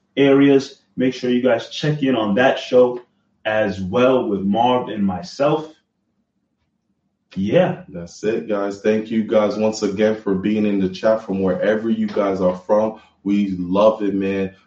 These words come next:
Speaker 2: We got people from Lagos, saw someone from Cincinnati checking in, and all of the ones who always are here every week. Don't think we don't see y'all. We see y'all.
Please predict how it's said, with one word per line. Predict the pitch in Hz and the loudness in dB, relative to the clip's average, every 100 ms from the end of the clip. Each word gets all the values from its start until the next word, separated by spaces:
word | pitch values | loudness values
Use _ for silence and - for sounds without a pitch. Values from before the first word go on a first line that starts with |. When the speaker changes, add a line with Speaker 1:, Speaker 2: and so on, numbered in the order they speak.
| _ | _
Speaker 2:
We | 95 | 0
got | 98 90 | 0 0
people | 107 98 95 | -2 -4 -6
from | - 92 | -2 0
Lagos, | 95 101 101 95 - | 2 2 0 -2 0
saw | 95 | -2
someone | 92 98 98 92 | 0 -2 -2 -4
from | 95 | -6
Cincinnati | 92 - 95 - 90 87 92 92 92 | -6 -4 -8 -6 -8 -4 -4 -4 -6
checking | - 95 - 90 | 0 0 0 -2
in, | 92 92 90 - _ | 0 0 -2 -10 _
and | 92 90 | -2 2
all | 90 107 110 104 | 4 6 4 0
of | 95 | 2
the | 95 | 4
ones | 104 107 101 | 6 4 2
who | 117 107 - | 2 2 4
always | 107 123 120 117 110 113 113 - _ _ _ | 4 4 4 4 4 2 -4 -12 _ _ _
are | 95 98 98 | -6 -4 -2
here | 104 98 - | -2 -2 -4
every | 78 98 98 | -6 -2 -4
week. | 92 98 92 - _ | 0 0 0 -4 _
Don't | 95 104 - | -2 -2 -4
think | 107 98 | -6 -2
we | 95 | 0
don't | 92 92 | 0 -2
see | - 92 90 | -4 -4 -2
y'all. | 87 78 - - _ | -4 -6 -10 -18 _
We | 90 | -8
see | - - 101 104 | -8 -2 0 2
y'all. | 98 98 95 - | 2 0 -2 -8